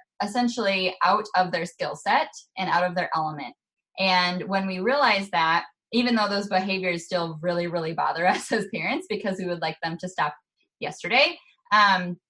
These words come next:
we do have to empathetically understand them and problem solve with our kids and figure out what's the root of that issue and teach the missing skills and meet the unmet needs so that that behavior becomes eliminated over the long haul.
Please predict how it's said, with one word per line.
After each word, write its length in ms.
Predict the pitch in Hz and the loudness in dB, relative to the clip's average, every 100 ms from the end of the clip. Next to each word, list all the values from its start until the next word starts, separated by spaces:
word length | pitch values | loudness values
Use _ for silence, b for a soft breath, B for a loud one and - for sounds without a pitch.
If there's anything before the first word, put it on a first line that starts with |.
| _ | _
we 220 | 208 233 | 2 2
do 380 | 196 220 214 220 | 4 6 8 6
have 340 | 220 185 185 - - | 6 4 4 0 -8
to 440 | 208 185 185 185 - 214 | -4 -2 -2 -4 -4 -2
empathetically 1040 | 233 214 208 175 185 185 180 175 170 170 - | 0 -2 0 2 2 -2 -6 -4 -4 -4 -4
understand 720 | 165 160 156 - 180 180 196 | -6 -4 -8 -8 -4 -2 -2
them 320 | 226 247 285 285 | 0 0 0 0
and 200 | 170 165 | -4 -4
problem 340 | - 160 180 214 | -2 0 0 -4
solve 240 | 214 202 | 0 0
with 140 | 208 208 | -2 -2
our 160 | 196 | -4
kids 400 | 202 214 214 214 | -2 -2 -2 -4
and 140 | 180 170 | -8 -10
figure 240 | 165 165 | -8 -4
out 100 | 160 - | -4 -4
what's 180 | - - | -12 -12
the 80 | |
root 220 | 160 220 226 | -6 -4 0
of 60 | |
that 180 | 208 196 180 | 0 0 -2
issue 420 | 190 - 175 170 - | -10 -8 -6 -6 -6
and 260 | 156 156 151 - _ _ | -6 -6 -8 -14 _ _
teach 280 | - 277 240 | -4 -4 -2
the 80 | 233 | -2
missing 380 | 214 208 196 196 | -2 -2 -4 -6
skills 580 | 202 190 185 180 185 185 - | -4 2 4 6 4 0 -2
and 280 | 165 170 | -2 -2
meet 220 | 180 220 - | -6 -8 -6
the 80 | 190 | -4
unmet 320 | 170 170 170 180 | -2 -2 -4 -4
needs 340 | 165 160 160 | -8 -8 -8
so 240 | 175 165 160 | -8 -6 -4
that 300 | 220 202 - | 2 4 2
that 160 | 180 165 - | 2 -2 -2
behavior 440 | 170 170 165 160 | -10 -10 -8 -8
becomes 640 | 160 - 160 151 151 151 _ _ _ - | -8 -8 -8 -8 -10 -14 _ _ _ -8
eliminated 800 | 180 180 175 160 160 160 156 156 - - | -4 -4 -4 -4 -4 -6 -6 -8 -10 -4
over 180 | 175 156 | -4 -4
the 100 | 151 | -6
long 280 | 156 147 170 | -4 -4 -6
haul. 300 | - - - | -6 -6 -8